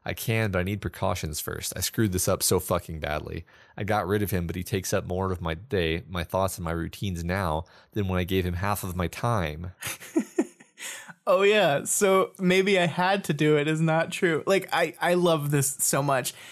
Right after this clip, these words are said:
Speaker 2: Th-, that's what's beautiful about this whole thing. Byron has been trapped for two months now. He's been stuck. He's been alone. He's been scared. His entire life, his entire existence is ruled completely by his brother.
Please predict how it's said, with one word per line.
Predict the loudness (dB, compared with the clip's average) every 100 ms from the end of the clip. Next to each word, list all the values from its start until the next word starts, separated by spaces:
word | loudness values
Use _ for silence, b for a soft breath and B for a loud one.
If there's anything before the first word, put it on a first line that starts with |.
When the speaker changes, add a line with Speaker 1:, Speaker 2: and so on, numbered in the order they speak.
| B -6
Speaker 2:
Th-, | -4 0
that's | 0 2
what's | 0 -2 -8 _ -8 -2
beautiful | 2 4 4 0
about | 0 0
this | -4
whole | 0 0 2
thing. | 0 0 B B -4
Byron | 0 2 4
has | 4 2
been | 0 0
trapped | 0 0 0
for | -2
two | 2 4
months | 6 4 0 -8
now. | -6 -4 -4
He's | -2 0
been | 0
stuck. | 0 2 0 -2 -10 B
He's | -4 0
been | 0
alone. | 0 2 4 4 2 0 B B
He's | -2
been | -2 -2
scared. | 0 2 2 4 2 2
His | 0 0
entire | 0 0 0 2 4
life, | 2 2 0
his | -2
entire | -2 0 0 2 0
existence | 0 0 0 2 2 0
is | -2 -4
ruled | -2 2 4 4 2 -2
completely | -6 -2 0 2 0
by | 2 2 2
his | 0
brother. | -2 -2 -4 -6 -8